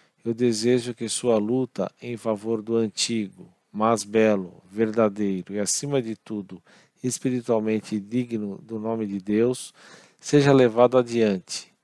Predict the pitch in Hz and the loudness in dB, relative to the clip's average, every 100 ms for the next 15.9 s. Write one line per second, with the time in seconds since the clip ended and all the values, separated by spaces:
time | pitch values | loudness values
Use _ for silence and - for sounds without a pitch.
0 | _ - 147 135 135 151 143 135 - - | _ -6 -2 2 2 4 2 0 -6 -2
1 | 147 127 107 131 143 117 98 - - 113 | -2 -2 -4 -4 -4 -6 -6 -10 -10 -12
2 | 101 113 123 120 110 110 - - 151 160 | -4 0 0 -2 -4 -6 -6 2 2 2
3 | - 135 127 127 104 90 85 _ - - | -4 -12 -10 -8 -2 -2 -4 _ -16 -16
4 | - _ _ - 123 120 - 123 - - | -18 _ _ -10 -6 -6 -4 -2 0 6
5 | 127 139 - 104 98 92 110 101 107 104 | 8 6 0 -4 -8 -10 -12 -8 -6 -4
6 | 98 101 95 85 - _ _ - 123 120 | -4 -6 -8 -12 -20 _ _ -4 2 2
7 | - 147 120 117 117 113 107 104 101 101 | 2 0 2 2 2 -2 -2 -2 0 -2
8 | 101 - 120 - 113 110 120 - 135 131 | -2 -4 -4 -4 -2 -2 -2 0 0 0
9 | _ _ _ _ _ 127 131 131 123 123 | _ _ _ _ _ -4 -2 -2 -2 -4
10 | - - 151 143 117 - 127 117 - 131 | -2 -2 2 2 0 -4 -6 -6 0 2
11 | 135 120 104 120 110 120 135 123 123 110 | 2 -2 -2 -2 0 -2 -4 -2 -2 -2
12 | 117 117 107 107 - 113 101 - 117 - | -2 -2 -2 -6 -2 -2 -2 -4 -4 -4
13 | 110 110 101 - 117 131 131 120 - 110 | 0 0 0 -2 0 0 -2 -8 -2 -2
14 | 104 135 139 135 - 107 107 110 107 110 | 0 0 0 0 -2 0 4 4 4 2
15 | 110 - - 120 - - 139 127 | 2 2 -2 0 0 2 2 2